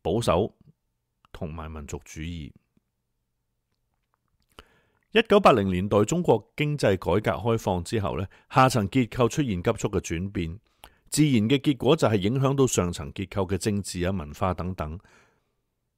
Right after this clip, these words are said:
當時嘅中共就叫呢個現象做資產階級自由化。由一九八六年嘅丙寅學運到一九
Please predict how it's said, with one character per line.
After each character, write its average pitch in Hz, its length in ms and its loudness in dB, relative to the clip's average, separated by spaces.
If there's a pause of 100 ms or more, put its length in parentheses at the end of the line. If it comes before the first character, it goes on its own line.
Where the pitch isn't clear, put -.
(140)
當 180 180 6
時 170 120 -4
嘅 123 100 6
中 170 240 2
共 113 320 2
就 107 160 4
叫 131 180 4
呢 147 100 6
個 147 100 4
現 98 260 2
象 98 300 4
做 98 260 4
資 156 320 -4
產 104 300 -2
階 120 180 2
級 127 180 -6
自 - 160 -8
由 73 200 -2
化。 80 280 -4 (800)
由 113 140 4
一 147 80 6 (140)
九 131 160 8
八 143 180 2
六 107 220 -2
年 90 160 -2
嘅 113 100 2
丙 110 220 0
寅 143 140 0
學 87 120 -4 (140)
運 92 240 -4
到 110 140 -2
一 147 120 2
九 110 320 0